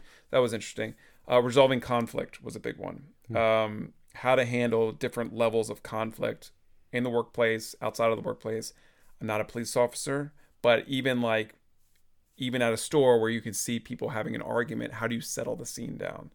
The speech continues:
Speaker 2: Hmm.
Speaker 1: Um, work, it's more imperative. There were more work examples, but how to reduce conflict between two coworkers or just tension within a project. So it gets to that level. That was beneficial.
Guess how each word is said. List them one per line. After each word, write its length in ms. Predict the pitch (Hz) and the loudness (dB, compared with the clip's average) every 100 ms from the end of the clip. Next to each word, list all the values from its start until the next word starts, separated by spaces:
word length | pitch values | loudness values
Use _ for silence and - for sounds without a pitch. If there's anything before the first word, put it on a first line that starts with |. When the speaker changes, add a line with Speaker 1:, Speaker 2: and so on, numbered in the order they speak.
| - | -4
Speaker 2:
Hmm. 380 | 147 92 - 120 | -4 -4 -4 2
Speaker 1:
Um, 500 | 117 110 107 120 - - _ | 4 4 0 -6 -12 -18 _
work, 320 | 135 147 143 | 8 10 10
it's 160 | 139 - - | 2 -4 -4
more 260 | 123 127 | 2 2
imperative. 440 | 117 113 110 113 113 120 | 2 2 2 2 0 -2
There 120 | 123 | 2
were 80 | 113 | 2
more 260 | 113 117 113 | 2 0 0
work 220 | 110 - | -2 -4
examples, 580 | - 110 120 117 110 107 | -8 -4 -4 -2 -4 0
but 280 | 117 110 - _ _ | 0 0 -2 _ _
how 160 | - 123 | -2 2
to 60 | 123 | 2
reduce 320 | 117 117 - | 0 -4 -8
conflict 520 | - 113 113 117 110 | -4 -4 -2 -4 -6
between 280 | - - 113 | -10 -10 -8
two 160 | - - | -8 -6
coworkers 800 | - 123 127 120 - 120 117 - - - | 2 2 2 0 -2 -4 -4 -10 -20 -8
or 140 | - 127 | -2 -2
just 320 | 120 - - | -2 -6 -12
tension 640 | - - 131 120 123 120 120 | -18 -6 -6 -4 -4 -4 -4
within 220 | 113 120 | -6 -6
a 40 | |
project. 760 | - - - - - - - - | -10 -6 -6 -4 -8 -12 -14 -18
So 200 | - - | -8 -6
it 80 | - | -4
gets 240 | - - | -4 -6
to 140 | - - | -10 -6
that 260 | 120 - | -6 -6
level. 380 | 113 - - 147 - - - - | -6 -6 -8 -12 -16 -20 -20 -4
That 80 | 123 | -2
was 140 | 117 | 0
beneficial. 640 | 117 107 - - 127 123 | 0 -2 -4 -6 -4 -6